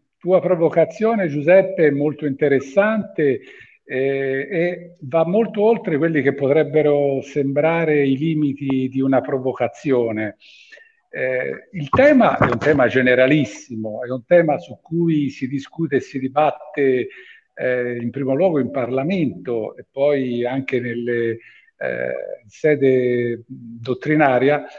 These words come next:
quello della sburocratizzazione e della semplificazione dell'attività amministrativa, perché se c'è un elemento comune, se c'è un dato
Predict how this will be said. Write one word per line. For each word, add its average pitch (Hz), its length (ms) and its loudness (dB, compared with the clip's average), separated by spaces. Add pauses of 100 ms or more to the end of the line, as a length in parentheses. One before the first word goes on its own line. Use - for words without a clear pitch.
(240)
quello 226 260 6
della 151 300 4
sburocratizzazione 185 1400 4
e 139 60 4
della 135 260 2
semplificazione 127 920 -2
dell'attività 113 600 -6
amministrativa, 110 760 -16
perché 151 460 -2 (360)
se 165 300 0
c'è 226 260 2
un 185 200 4
elemento 160 720 0
comune, 143 560 -2
se - 160 -12
c'è 156 400 2 (360)
un 139 200 -6
dato 160 400 4